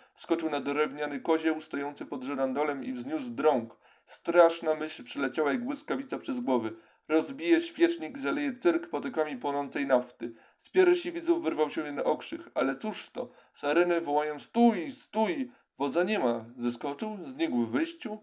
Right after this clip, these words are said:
Nie spalił cyrku? Gdzież się podział? Oto wychodzi. Wychodzi znowu zezjajany, zmęczony. Straszny. W ręku niesie blaszaną miskę i wyciągając ją ku widzom mówi błagalnym głosem:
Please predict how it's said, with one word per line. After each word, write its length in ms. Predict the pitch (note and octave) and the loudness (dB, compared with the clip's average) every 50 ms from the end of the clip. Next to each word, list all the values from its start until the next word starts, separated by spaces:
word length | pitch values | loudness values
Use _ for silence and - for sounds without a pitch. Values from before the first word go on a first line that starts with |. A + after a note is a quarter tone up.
| _ _ _ _ _ _ _ _ - | _ _ _ _ _ _ _ _ -12
Nie 80 | B2+ | -10
spalił 280 | B2 - C#3 C3 A#2 A2 | -6 -2 0 0 0 0
cyrku? 380 | A2+ - D3 D#3+ F3+ F3 A3 | -4 -4 -4 -4 -4 -6 -8
Gdzież 440 | G3 F#3 C#3 - F3+ F#3 F3+ - - | -12 -10 -2 0 0 0 0 -2 -8
się 200 | - G#3 G3+ G3 F#3 | -8 -10 -10 -8 -6
podział? 400 | G#3+ G3 F3+ - - - - - _ _ _ _ _ _ _ - | -4 -4 -4 -4 -6 -10 -10 -14 _ _ _ _ _ _ _ -20
Oto 160 | - A#2+ C#3+ | -14 -12 -10
wychodzi. 560 | B2+ C3+ D3 C#3 D3+ C3+ A#2+ A#2 A2+ - - | -8 -8 -8 -6 -4 -4 -4 -4 -6 -12 -10
Wychodzi 400 | A#2+ B2 A#2+ B2 D#3+ D#3 D#3 C3+ | -8 -6 -2 0 -2 -2 -2 -4
znowu 380 | C3 A#2+ C#3 C#3+ C#3 C#3 D3 C#3+ | -10 -6 -4 -4 -4 -4 -8 -8
zezjajany, 640 | C3 B2+ B2 A#2+ A#2+ B2 B2 C3 C#3 C#3+ C#3 C3+ | -6 -6 -4 -2 2 2 2 2 0 -2 -4 -6
zmęczony. 680 | B2 A#2+ A#2 A#2+ B2 A#2+ A#2+ D3 C#3+ C#3+ C3+ C3+ C3 - _ _ _ _ _ _ _ | -6 -4 -2 -2 -2 -2 -2 -4 -6 -6 -6 -10 -10 -12 _ _ _ _ _ _ _
Straszny. 640 | - - - - - B2 A#2+ A#2 A#2+ - - - - _ _ _ _ _ _ _ _ _ - | -20 -18 -12 -4 -2 -2 -2 -2 -6 -12 -16 -20 -20 _ _ _ _ _ _ _ _ _ -4
W 40 | C3+ | 0
ręku 240 | D#3+ F#3 F3+ F3 F3+ | 0 0 0 0 -4
niesie 280 | F3 E3+ - E3+ D3+ | -4 -4 -2 -4 -4
blaszaną 440 | C3 C3+ C3+ C3+ D3 C#3+ C#3 C#3 B2+ | -2 -2 -6 -6 -8 -10 -8 -6 -4
miskę 420 | B2 C3 C#3+ - - - C#3+ C3 A#2+ | -4 -4 -4 -6 -6 -6 -6 -4 -4
i 80 | B2+ | -6
wyciągając 560 | B2 B2+ A#2+ - C3 B2+ C3+ C#3+ C#3+ C3+ B2 B2+ | -6 -6 -6 -6 -6 -6 -4 -4 -4 -6 -6 -6
ją 160 | C3+ C3 B2 | -8 -8 -8
ku 140 | A#2+ B2+ A#2+ | -8 -6 -8
widzom 280 | C3+ C3 B2+ C3+ B2 | -6 -4 -4 -2 -2
mówi 280 | A#2+ B2 B2 A#2+ A#2+ A#2+ | -2 -2 -2 -2 -4 -6
błagalnym 560 | A#2 - C3+ C3+ A#2+ B2+ B2 B2 A#2+ A#2+ A#2+ | -6 -4 -4 -2 2 4 4 4 4 0 0
głosem: 440 | A2+ A2+ A2+ A2+ - - A#2 - | -2 -2 -4 -6 -8 -14 -20 -20